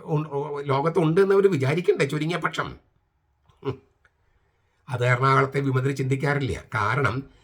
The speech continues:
അവര് വിചാരിച്ചിരിക്കുന്നത് അവരുടെ അടിമകളാണ് കേൾക്കുന്നവർ മുഴുവനാണ്. എറണാകുളം അങ്കമാലി അതിരൂപതയിലെ അൽമായര് മുഴുവൻ അവരുടെ അടിമകളാണെന്ന് അവര് വിചാരിക്കുന്നു. അതുകൊണ്ട്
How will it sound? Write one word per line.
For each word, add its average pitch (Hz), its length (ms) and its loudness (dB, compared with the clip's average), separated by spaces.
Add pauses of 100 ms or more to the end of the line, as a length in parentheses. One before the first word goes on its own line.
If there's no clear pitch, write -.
(180)
അവര് 156 300 2
വിചാരിച്ചിരിക്കുന്നത് 127 840 -2
അവരുടെ 110 280 -4
അടിമകളാണ് 117 640 -2 (440)
കേൾക്കുന്നവർ 113 500 -4
മുഴുവനാണ്. 95 460 -4 (600)
എറണാകുളം 170 560 2
അങ്കമാലി 156 400 2
അതിരൂപതയിലെ 131 600 0 (120)
അൽമായര് 160 500 0
മുഴുവൻ 117 320 -4
അവരുടെ 120 200 -2
അടിമകളാണെന്ന് 131 640 -2
അവര് 156 200 -4
വിചാരിക്കുന്നു. 165 480 -4 (480)
അതുകൊണ്ട് 156 400 2